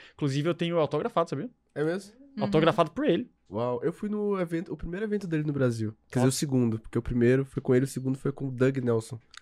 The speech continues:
Speaker 2: Aí eu
Speaker 1: Ah,
Speaker 2: não vi
Speaker 3: A
Speaker 2: ele.
Speaker 3: gente foi no
Speaker 1: a gente foi no do Doug Nelson. O,
Speaker 2: É.
Speaker 1: você foi com ele mesmo?
Speaker 2: Não, não, eu fui no segundo,
Speaker 1: Ah,
Speaker 2: foi
Speaker 1: você
Speaker 2: com
Speaker 1: foi
Speaker 2: o
Speaker 1: no
Speaker 2: Doug.
Speaker 1: Doug
Speaker 2: O
Speaker 1: Nelson,
Speaker 2: primeiro
Speaker 1: tá.
Speaker 2: foi com ele.
Speaker 1: Entendi.
Speaker 2: É, foi dois mil e dezessete,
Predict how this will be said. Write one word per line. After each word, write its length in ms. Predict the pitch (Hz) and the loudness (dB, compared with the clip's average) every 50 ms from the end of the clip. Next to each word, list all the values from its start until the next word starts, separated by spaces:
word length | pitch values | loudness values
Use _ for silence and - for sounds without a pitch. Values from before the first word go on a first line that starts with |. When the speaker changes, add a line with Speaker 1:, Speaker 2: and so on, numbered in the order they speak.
| - | 0
Speaker 2:
Aí 140 | - 151 151 | 4 6 8
eu 60 | 175 202 | 10 10
Speaker 1:
Ah, 140 | 214 214 | 10 10
Speaker 2:
não 60 | 151 143 | 10 8
vi 120 | 143 139 | 8 8
Speaker 3:
A 40 | 131 | 8
Speaker 2:
ele. 100 | 123 120 | 6 4
Speaker 3:
gente 80 | 117 - | 2 -2
foi 120 | - 247 233 | -4 -4 0
no 100 | - - | 2 4
Speaker 1:
a 80 | 143 | 4
gente 200 | 151 156 156 - | 4 4 4 4
foi 100 | - 180 | 4 6
no 100 | 175 190 | 6 6
do 100 | 180 175 | 6 6
Doug 180 | 170 185 196 208 | 8 8 8 8
Nelson. 400 | 226 190 175 202 - - 151 - - | 6 6 6 6 4 2 -4 0 2
O, 120 | 170 170 | 2 4
Speaker 2:
É. 60 | 135 127 131 131 | 4 2 0 2
Speaker 1:
você 120 | - 196 | 2 2
foi 160 | - - 190 | 2 2 0
com 240 | 196 - - 214 220 | 0 0 2 4 4
ele 200 | 190 180 214 269 | 6 4 4 4
mesmo? 260 | 233 165 143 185 277 - | 2 2 2 0 0 2
Speaker 2:
Não, 360 | 127 135 131 123 120 117 113 | 4 4 4 4 4 2 0
não, 140 | 110 110 95 | 0 -2 -4
eu 80 | 98 101 | -8 -6
fui 160 | - - 135 | -4 -2 0
no 100 | 139 139 | 0 0
segundo, 400 | - - 165 147 143 143 147 156 | -2 -4 -2 0 0 2 4 4
Speaker 1:
Ah, 80 | 165 | 4
Speaker 2:
foi 100 | 165 165 | 4 4
Speaker 1:
você 40 | 165 | 4
Speaker 2:
com 60 | 160 170 | 4 4
Speaker 1:
foi 80 | 170 | 6
Speaker 2:
o 20 | 151 | 8
Speaker 1:
no 60 | 139 | 8
Speaker 2:
Doug. 80 | 131 127 | 8 10
Speaker 1:
Doug 160 | 156 156 170 175 | 8 8 8 6
Speaker 2:
O 40 | |
Speaker 1:
Nelson, 140 | 185 - - | 4 4 4
Speaker 2:
primeiro 280 | 131 127 127 127 135 139 | 6 6 6 6 6 4
Speaker 1:
tá. 60 | - | 2
Speaker 2:
foi 120 | - 143 135 | 0 -2 -2
com 200 | - 143 139 123 | 0 0 0 2
ele. 180 | 113 107 110 - _ _ | 2 0 -2 -6 _ _
Speaker 1:
Entendi. 180 | - 131 123 113 | -8 -8 -6 -2
Speaker 2:
É, 580 | - 123 131 131 135 135 131 131 127 127 123 113 - | 2 6 6 8 8 8 6 6 4 4 2 0 -2
foi 140 | - 147 | 0 2
dois 180 | 139 139 139 131 | 2 2 2 2
mil 140 | 139 147 165 | 2 0 0
e 40 | 165 | 0
dezessete, 640 | 147 156 160 151 - 123 113 110 - - - - | 0 -2 -2 -2 -2 -2 -2 -2 -4 -10 -18 -20